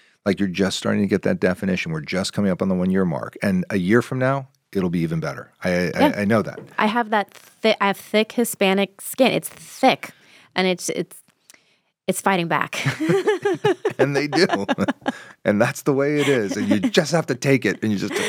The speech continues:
Speaker 1: and you have to sit on your hands a little bit and just, you know, 'cause, uh, I, I think we did a,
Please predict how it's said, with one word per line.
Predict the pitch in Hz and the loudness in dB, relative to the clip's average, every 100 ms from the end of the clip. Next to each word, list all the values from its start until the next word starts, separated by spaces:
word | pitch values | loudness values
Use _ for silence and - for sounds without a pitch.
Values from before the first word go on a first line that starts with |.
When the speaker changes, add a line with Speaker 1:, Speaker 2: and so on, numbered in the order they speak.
| 370 | 0
Speaker 1:
and | - 104 104 165 147 151 | 0 2 2 2 0 0
you | 135 | 2
have | 127 | 0
to | 117 | -2
sit | - 143 | 0 2
on | 139 | 2
your | 123 | 0
hands | 123 127 117 | 2 0 0
a | |
little | 113 117 | -2 -2
bit | 110 117 110 | 0 0 0
and | 98 | -6
just, | 92 - _ _ - - - - _ | -6 -8 _ _ -20 -20 -20 -20 _
you | 127 | -2
know, | 104 95 90 | 0 0 0
'cause, | 101 90 | -2 0
uh, | 87 - - - | -2 -4 -8 0
I, | 101 - | 2 2
I | 110 | 0
think | 131 | 2
we | 101 | 4
did | |
a, | 92 | 4